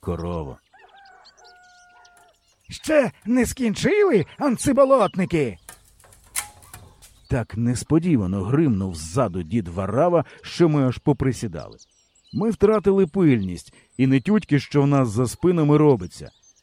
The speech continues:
Speaker 1: Попались таки. Спереду стіна свинарника, з боків густі бур'яни, ззаду дід Варава.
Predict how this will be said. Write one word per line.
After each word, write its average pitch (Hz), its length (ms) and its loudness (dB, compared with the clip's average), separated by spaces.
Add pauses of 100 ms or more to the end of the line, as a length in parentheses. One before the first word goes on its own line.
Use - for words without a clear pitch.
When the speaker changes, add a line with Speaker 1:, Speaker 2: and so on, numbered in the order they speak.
(280)
Speaker 1:
Попались 113 720 0
таки. 71 360 -18 (540)
Спереду 113 480 -4
стіна 123 340 -2
свинарника, 139 760 2 (200)
з 135 120 -2
боків 160 440 2
густі 139 340 2
бур'яни, 135 640 4 (340)
ззаду 135 580 0
дід 110 260 -2
Варава. 82 480 -4